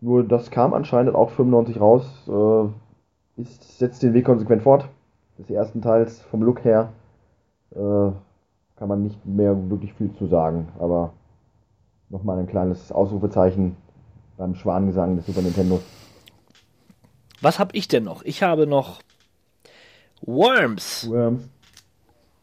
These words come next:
Speaker 2: Worms. Ja.
Speaker 1: Natürlich. Die,
Speaker 2: A-,
Speaker 1: die Legende
Speaker 2: aber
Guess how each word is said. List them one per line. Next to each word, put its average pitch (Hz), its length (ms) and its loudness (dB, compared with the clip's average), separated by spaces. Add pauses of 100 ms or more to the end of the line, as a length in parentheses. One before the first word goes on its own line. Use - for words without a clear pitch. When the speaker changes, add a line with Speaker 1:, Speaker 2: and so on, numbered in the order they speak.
(200)
Speaker 2:
Worms. 127 840 0 (1500)
Ja. 123 340 0 (180)
Speaker 1:
Natürlich. 104 440 -4 (320)
Die, 101 280 0
Speaker 2:
A-, 101 80 4
Speaker 1:
die 98 260 0
Legende 120 420 6
Speaker 2:
aber 131 260 6